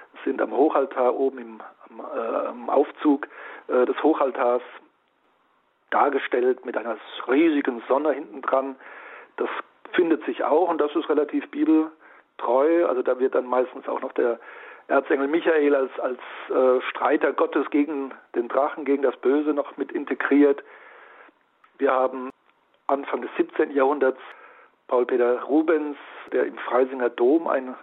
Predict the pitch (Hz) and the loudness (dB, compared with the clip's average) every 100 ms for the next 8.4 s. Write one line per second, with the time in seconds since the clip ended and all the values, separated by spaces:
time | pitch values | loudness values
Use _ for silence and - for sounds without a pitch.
0 | - 123 143 131 139 127 117 - 113 143 | -4 2 2 0 -6 -6 -4 0 2 2
1 | 143 143 139 135 135 - 135 - 131 135 | 2 2 2 -2 -4 -4 -4 -2 -4 -4
2 | - - - - - _ _ _ _ _ | -8 -18 -18 -20 -20 _ _ _ _ _
3 | _ _ - - - 131 143 143 - 131 | _ _ -6 -4 -2 0 2 2 2 2
4 | 135 131 139 131 127 123 - - 151 131 | 2 2 -2 2 4 4 -4 -4 0 0
5 | 117 131 143 123 139 160 160 147 - 156 | 2 2 0 0 2 0 0 -4 -2 -4
6 | 160 127 123 160 151 147 135 131 123 - | -2 0 -2 0 -2 0 -2 -2 -6 -10
7 | - - - - - 131 139 139 - 127 | -20 -18 -20 -8 0 2 2 -2 -2 0
8 | 120 139 147 135 | 4 4 4 2